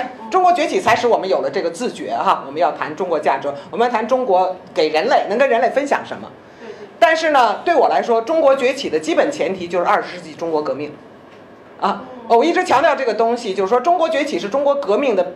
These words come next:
Speaker 1: 结果，中国革命的一个必然的延伸。我们每一个人都是中国革命红利的分享者，这是我自己的基本观点和政治立场。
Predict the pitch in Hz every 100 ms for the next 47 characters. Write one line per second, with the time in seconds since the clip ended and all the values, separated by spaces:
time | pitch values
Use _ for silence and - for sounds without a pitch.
0 | - - 180 - - - - - - -
1 | - 311 302 - 202 247 285 196 165 190
2 | 254 277 170 202 165 147 185 226 226 -
3 | - 214 311 185 208 247 220 233 233 240
4 | 247 220 220 185 202 233 156 165 185 226
5 | 160 208 202 156 165 147 - - - -
6 | - - - 214 220 170 139 220 165 143
7 | 147 220 143 170 165 - 156 185 170 185
8 | 147 -